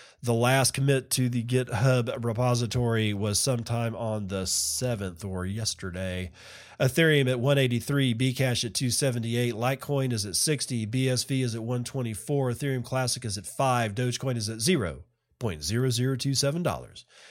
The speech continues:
And at twenty-four thousand transactions over the last twenty-four hours, it's beating Litecoin. And there you go. Let's check the mempool. Looks pretty light.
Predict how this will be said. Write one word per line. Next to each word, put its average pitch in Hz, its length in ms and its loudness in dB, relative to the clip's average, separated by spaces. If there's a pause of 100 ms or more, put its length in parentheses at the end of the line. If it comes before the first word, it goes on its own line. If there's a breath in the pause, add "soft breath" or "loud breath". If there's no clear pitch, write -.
(220 loud breath)
And 160 280 4
at 180 160 4
twenty-four 156 520 2
thousand 185 760 0
transactions 175 760 2
over 170 80 0
the 147 80 2
last 143 160 2
twenty-four 151 360 0
hours, 143 380 2
it's 139 580 2
beating 123 400 2
Litecoin. 85 500 -2 (180)
And 95 360 -2
there 85 140 -4
you 82 140 -8
go. 82 280 -6 (380 loud breath)
Let's - 120 -12
check 165 260 0
the 113 100 -4
mempool. 123 640 2
Looks 135 180 -4
pretty 151 200 0
light. 113 460 0